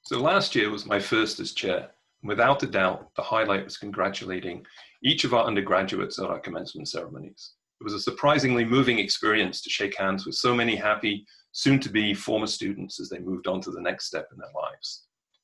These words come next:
A memorable experience, but I can assure you that this year's graduation will be even more memorable.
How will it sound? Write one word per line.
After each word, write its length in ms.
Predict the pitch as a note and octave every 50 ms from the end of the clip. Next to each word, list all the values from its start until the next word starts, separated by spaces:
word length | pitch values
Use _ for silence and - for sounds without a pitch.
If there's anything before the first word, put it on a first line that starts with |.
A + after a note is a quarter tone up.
| _ _ _ _ _ _ _ _ -
A 40 |
memorable 420 | G#2 B2 D3+ E3 D#3+ C3+ A2 G#2+ G#2+
experience, 640 | - - - - G2 F2+ F#2 G#2 C3 - - - -
but 300 | A#2 G2+ F#2+ G#2 G#2 G2+
I 80 | G2
can 180 | G2 - G2 G2
assure 300 | F#2+ F#2+ - C3 A2+ A2
you 180 | G#2 G2+ G2+ F#2+
that 180 | - - -
this 220 | - C3+ B2+ - -
year's 220 | A2 G2+ G2 G2
graduation 800 | G2 G2 F#2+ F#2+ F#2 G#2 G2 F#2+ G2 F#2+ - - G#2 G2+ G2 - _ _ _ _ -
will 100 | A#2 A2
be 200 | A2 G#2+ G#2+ A#2
even 220 | G#2+ F#2+ F#2+ E2+
more 220 | F2 F#2 F#2 F#2+ F#2
memorable. 500 | F2+ F2 E2 - - - - - -